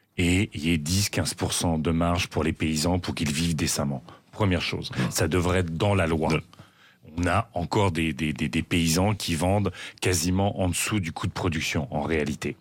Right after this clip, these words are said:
Speaker 1: alors que ça devrait être interdit par la loi. Deuxièmement, les coûts de production, c'est aussi, euh, euh, le type de ferme qu'on a.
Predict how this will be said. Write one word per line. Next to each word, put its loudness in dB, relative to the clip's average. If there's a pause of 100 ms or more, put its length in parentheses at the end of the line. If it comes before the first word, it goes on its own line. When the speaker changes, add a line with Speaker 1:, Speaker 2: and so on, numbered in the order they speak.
(480)
Speaker 1:
alors 2
que -2
ça -2
devrait 0
être -2
interdit 0
par 0
la 0
loi. -2 (380)
Deuxièmement, 2
les 0
coûts -2
de -12
production, 0 (400)
c'est -2
aussi, 0
euh, 0 (300)
euh, -2
le 2
type 0
de 0
ferme 0
qu'on 0
a. -2